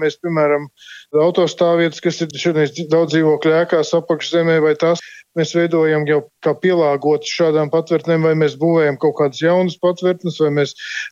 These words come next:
nostiprinām pēkšņi pirmo stāvu konstrukcijas, būvējam tā, lai viņas izturēs šos, eh, papildus slodzes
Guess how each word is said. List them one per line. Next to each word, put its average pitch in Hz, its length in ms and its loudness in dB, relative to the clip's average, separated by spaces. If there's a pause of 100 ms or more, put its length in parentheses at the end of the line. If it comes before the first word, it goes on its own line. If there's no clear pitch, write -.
nostiprinām 165 640 2
pēkšņi 151 280 0
pirmo 175 320 2
stāvu 160 320 2
konstrukcijas, 165 640 0
būvējam 156 600 2
tā, 170 100 2 (220)
lai 147 180 2
viņas 147 260 -6 (320)
izturēs 165 400 0
šos, 160 240 0 (160)
eh, 160 480 2 (140)
papildus 160 500 -2
slodzes 180 400 0